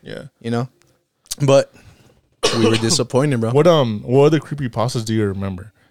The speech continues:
Speaker 2: Uh,
Speaker 1: 'Cause
Speaker 2: Jeff the Killer was a
Speaker 1: what I,
Speaker 2: pretty
Speaker 1: what I
Speaker 2: big one I
Speaker 1: remember is,
Speaker 2: remember.
Speaker 1: um, you remember Google Hangouts?
Speaker 2: Yeah, Google Hangouts,
Speaker 1: So,
Speaker 2: yeah.
Speaker 1: um, me, Alex, and Josh and
Speaker 2: O G
Speaker 1: shit, like,
Speaker 2: Discord? <laughs>
Speaker 1: yeah,
Speaker 2: Come on.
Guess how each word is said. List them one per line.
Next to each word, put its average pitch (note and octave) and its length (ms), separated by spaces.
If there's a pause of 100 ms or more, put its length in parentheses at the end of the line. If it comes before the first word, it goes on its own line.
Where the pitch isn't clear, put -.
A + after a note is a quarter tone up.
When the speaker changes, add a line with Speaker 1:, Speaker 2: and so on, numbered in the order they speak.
(220)
Speaker 2:
Uh, A#2+ 640 (180)
Speaker 1:
'Cause D#3 180
Speaker 2:
Jeff D3+ 220
the - 100
Killer D#3+ 300
was C#3+ 160
a A2+ 320 (1160)
Speaker 1:
what C3 140
I, B2+ 160
Speaker 2:
pretty G#2+ 280
Speaker 1:
what A#2+ 120
I C3 100
Speaker 2:
big D#3+ 140
one B2 60
I - 40
Speaker 1:
remember - 280
is, C3+ 160
Speaker 2:
remember. B2 40 (160)
Speaker 1:
um, F#2+ 160 (240)
you B2+ 100
remember C3+ 320
Google B2 280
Hangouts? C3+ 520 (460)
Speaker 2:
Yeah, A2+ 200 (160)
Google G#2+ 200
Hangouts, G#2+ 140
Speaker 1:
So, A2+ 140
Speaker 2:
yeah. G2+ 300
Speaker 1:
um, A#2 320 (300)
me, A#2+ 280
Alex, A#2 360
and G#2 100
Josh G2+ 320
and A2 120
Speaker 2:
O A2+ 80
G A#2 60
Speaker 1:
shit, A#2 140
like, G#2+ 80
Speaker 2:
Discord? B2+ 460
<laughs> A#2 80
Speaker 1:
yeah, G2+ 180
Speaker 2:
Come A2 260
on. A2+ 80